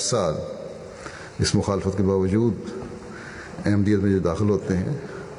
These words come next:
وہ اس بات کا ثبوت ہے کہ اللہ تعالیٰ کی تائید اور نصرت جماعت احمدیہ کے ساتھ ہے،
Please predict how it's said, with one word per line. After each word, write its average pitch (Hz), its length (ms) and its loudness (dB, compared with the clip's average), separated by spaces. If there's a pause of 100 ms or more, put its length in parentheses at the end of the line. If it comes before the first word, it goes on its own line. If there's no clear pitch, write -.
وہ 101 80 4
اس - 120 0
بات 101 220 4
کا 101 60 2
ثبوت 104 400 4
ہے 156 60 2 (1160)
کہ - 80 2
اللہ 95 200 4
تعالیٰ 98 340 2
کی 104 80 2
تائید 90 360 2
اور 92 80 4
نصرت 87 320 2 (720)
جماعت 92 300 2
احمدیہ 107 240 2
کے 127 180 4
ساتھ - 200 0
ہے، - 140 -8